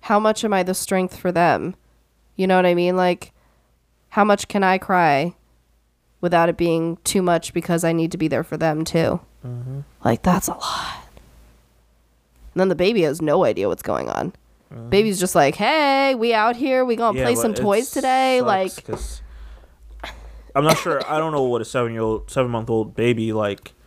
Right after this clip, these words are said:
Speaker 2: would do, but I assume it has some recollection of being like,
Speaker 1: Well,
Speaker 2: with
Speaker 1: there's a
Speaker 2: daddy or
Speaker 1: connection there,
Speaker 2: something.
Speaker 1: yeah. So, th-, yeah. Yeah.
Speaker 2: And it's like, I don't know. It's just, it's,
Speaker 1: <laughs>
Speaker 2: it's just sad. And I kinda wanna just migrate to,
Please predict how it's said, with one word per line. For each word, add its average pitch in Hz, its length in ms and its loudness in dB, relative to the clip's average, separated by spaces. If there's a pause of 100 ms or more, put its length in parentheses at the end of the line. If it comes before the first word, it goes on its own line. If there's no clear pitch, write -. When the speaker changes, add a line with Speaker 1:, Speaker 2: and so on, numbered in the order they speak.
(260)
Speaker 2:
would 113 200 0
do, 131 220 8
but 107 160 2
I 107 120 4
assume 131 380 0
it 107 140 0
has 113 260 0
some 117 220 -4
recollection 110 480 -2
of 107 80 -6
being 107 140 -2
like, 104 320 -2
Speaker 1:
Well, 294 160 2
Speaker 2:
with 269 60 2
Speaker 1:
there's 277 140 4
a - 40 2
Speaker 2:
daddy - 100 2
or 220 40 -2
Speaker 1:
connection 214 400 0
there, 151 160 0
Speaker 2:
something. 160 100 -4
Speaker 1:
yeah. 165 220 4 (240)
So, 208 240 0
th-, 160 120 -4
yeah. 190 140 4 (580)
Yeah. 165 140 -2 (960)
Speaker 2:
And 135 120 2
it's 123 200 -2
like, 120 320 2 (480)
I 190 160 4
don't 135 100 6
know. 110 200 0 (120)
It's - 80 0
just, 214 180 2 (120)
it's, - 340 -2
Speaker 1:
<laughs> 233 80 -6
Speaker 2:
it's 190 180 0
just - 280 -6
sad. 101 280 0
And 120 320 -4 (600)
I 139 80 0
kinda 180 200 4
wanna 165 200 4
just 127 320 -10 (500)
migrate 127 600 0
to, 131 560 2